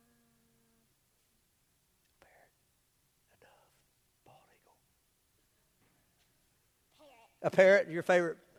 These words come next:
Speaker 1: And God created birds and fish and said it was, and created all the animals. What's your favorite animal?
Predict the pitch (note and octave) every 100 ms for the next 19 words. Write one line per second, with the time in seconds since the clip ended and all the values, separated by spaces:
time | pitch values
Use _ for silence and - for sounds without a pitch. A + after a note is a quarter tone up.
0 | - - - - - - D3 D3 C#3 C3
1 | D3 D3 D#3+ D#3 D3 - D#3+ D#3 D#3 C#3+
2 | D#3 E3 D3+ C3+ C#3 - E3 E3 - -
3 | - - C#3 C3+ C3 B2+ B2 B2+ - C#3+
4 | C#3 D#3 F3 D3+ C#3+ C3+ B2 - - -
5 | - - - - - - - E3 E3+ -
6 | F3+ F3+ F#3 E3+ E3 - F3 F3 F3 F#3
7 | F#3+ F#3 - F3 F3 D#3+ D#3 C#3+ B2